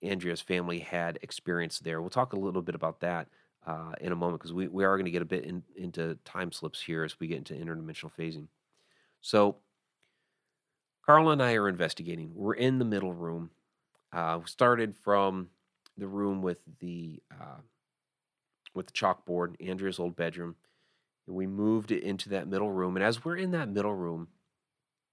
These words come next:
it starts getting gradually darker. At least it appears to us that it's getting gradually darker, gradually darker, like a very kind of, like, slow fade. And, you know, I'm not talking about, hey, it was getting, you know, darker out-,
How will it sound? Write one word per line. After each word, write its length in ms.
it 60
starts 260
getting 320
gradually 960
darker. 460
At 80
least 260
it 100
appears 560
to 180
us 180
that 180
it's 180
getting 240
gradually 540
darker, 460
gradually 480
darker, 380
like 160
a 140
very 300
kind 220
of, 60
like, 200
slow 720
fade. 460
And, 580
you 80
know, 80
I'm 60
not 120
talking 260
about, 280
hey, 140
it 80
was 140
getting, 300
you 80
know, 100
darker 380
out-, 280